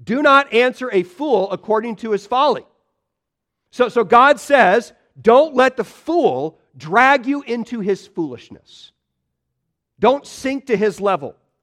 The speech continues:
And, and our text says, "Do not be overcome by evil." But, but verse five immediately adds that there is a, a time to put a fool in his place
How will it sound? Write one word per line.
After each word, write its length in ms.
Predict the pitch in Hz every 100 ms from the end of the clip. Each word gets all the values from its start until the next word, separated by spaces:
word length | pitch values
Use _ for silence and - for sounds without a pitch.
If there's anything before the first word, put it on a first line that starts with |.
| _ _ _ _ _ _ _ _ _ _ _ _ _ _ _ _ _ -
And, 280 | 202 196 196
and 100 | 196
our 100 | 196
text 320 | 254 190 -
says, 180 | 196 151
"Do 100 | 190
not 260 | 202 254
be 100 | 226
overcome 340 | 220 196 214 208
by 140 | 208
evil." 260 | 214 208 147
But, 160 | 185
but 140 | 202 170
verse 280 | 208 190 -
five 680 | - 320 349 156 127 165 _ _ _ -
immediately 840 | 214 190 190 285 339 320 240 190 196
adds 480 | 180 135 143 180 _ _ -
that 140 | 220
there 280 | 226 247 285
is 480 | 247 220 170 190 - _ -
a, 200 | 175 196
a 20 |
time 540 | - - 320 320 180
to 120 | 175 185
put 220 | - 247
a 40 |
fool 280 | - 240 233
in 100 | 196
his 160 | 180 -
place 560 | 208 131 - - -